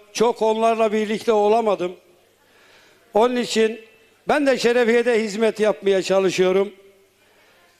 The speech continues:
Şerefiyemiz hem gelişiyor hem değişiyor. İnşallah Allah'ın izniyle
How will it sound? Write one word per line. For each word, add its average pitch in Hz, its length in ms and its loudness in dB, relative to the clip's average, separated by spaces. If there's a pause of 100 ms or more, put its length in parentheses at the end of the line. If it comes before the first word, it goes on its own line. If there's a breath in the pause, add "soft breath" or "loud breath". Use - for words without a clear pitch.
(240 soft breath)
Şerefiyemiz 254 1120 0
hem 254 160 0
gelişiyor 254 640 0
hem 233 220 -2
değişiyor. 220 640 0 (760 soft breath)
İnşallah 247 720 2 (160)
Allah'ın 254 460 2
izniyle 254 640 0